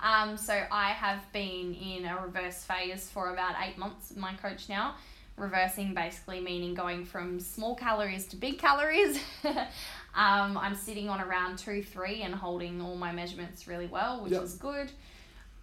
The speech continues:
Speaker 1: Um, I just prefer to be in a reversing or a maintenance slash building phase rather than a fat loss phase, um, simply for strength,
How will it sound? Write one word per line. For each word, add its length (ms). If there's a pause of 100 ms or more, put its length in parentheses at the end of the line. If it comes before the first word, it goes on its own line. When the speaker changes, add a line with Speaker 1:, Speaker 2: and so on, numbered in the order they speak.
Speaker 1:
Um, 540 (800)
I 420
just 460
prefer 420
to 100
be 480
in 100
a 280 (100)
reversing 840
or 280
a 60
maintenance 840
slash 300
building 320
phase 380
rather 240
than 120
a 60
fat 240
loss 220
phase, 340 (720)
um, 480
simply 580
for 680 (180)
strength, 600